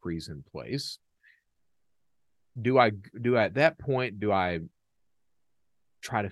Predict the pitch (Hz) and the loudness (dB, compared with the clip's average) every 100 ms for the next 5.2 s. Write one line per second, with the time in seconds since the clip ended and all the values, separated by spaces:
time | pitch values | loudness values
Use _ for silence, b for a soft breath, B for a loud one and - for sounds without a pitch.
0 | - 113 104 - 92 80 67 85 87 87 | -6 -4 -4 -4 -4 -4 -6 -8 -6 -6
1 | 82 - 107 101 - 98 98 90 95 87 | -6 -8 -6 -4 -4 -6 -8 -8 -6 -6
2 | 85 87 82 82 80 - _ _ _ - | -6 -6 -6 -6 -8 -12 _ _ _ -14
3 | 92 - 87 85 82 78 78 78 78 - | -12 -8 -8 -8 -12 -16 -8 -8 -6 -10
4 | - _ - - 95 87 - - 82 - | -18 _ -20 -8 -6 -6 -8 -12 -12 -8
5 | 90 82 | -8 -8